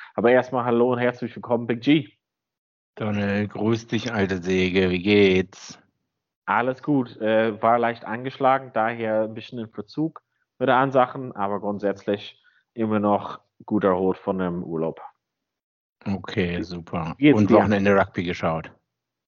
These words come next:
Speaker 1: Wochenende Rugby geschaut, genau, mit ein paar Freunden zusammen. Ein Freund hatte Geburtstag,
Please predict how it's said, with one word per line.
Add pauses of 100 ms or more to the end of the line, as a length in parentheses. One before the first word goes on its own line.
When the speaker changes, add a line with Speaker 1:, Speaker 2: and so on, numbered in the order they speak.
(360)
Speaker 1:
Wochenende
Rugby
geschaut,
genau,
mit
ein
paar
Freunden
zusammen.
Ein
Freund
hatte
Geburtstag,